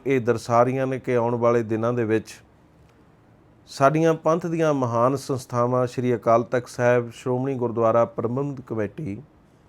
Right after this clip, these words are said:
ਇਹ ਅਕਾਲੀ ਸਿਆਸਤ ਦਾ, ਖਾੜੇ ਦਾ ਇੱਕ ਵਾਰ ਫੇਰ ਜਿਹੜਾ ਇਹ ਕੇਂਦਰ ਬਿੰਦੂ ਬਣ ਸਕਦੀਆਂ ਨੇ।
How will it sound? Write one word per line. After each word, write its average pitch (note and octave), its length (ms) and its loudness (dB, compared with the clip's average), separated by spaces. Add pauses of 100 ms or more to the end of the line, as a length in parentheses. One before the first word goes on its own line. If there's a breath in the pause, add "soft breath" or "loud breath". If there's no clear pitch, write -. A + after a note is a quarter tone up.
(680 soft breath)
ਇਹ D#3+ 160 8
ਅਕਾਲੀ D#3 420 6
ਸਿਆਸਤ D3 420 2
ਦਾ, A#2+ 520 6 (920)
ਖਾੜੇ C#3 340 6
ਦਾ E3 300 4
ਇੱਕ C#3+ 200 -4
ਵਾਰ B2+ 260 4
ਫੇਰ F#3 520 2 (580)
ਜਿਹੜਾ C3 400 4
ਇਹ C3+ 420 2 (520)
ਕੇਂਦਰ D3 320 2
ਬਿੰਦੂ B2+ 300 -2
ਬਣ A2 200 0
ਸਕਦੀਆਂ F#2 480 -6
ਨੇ। - 160 -20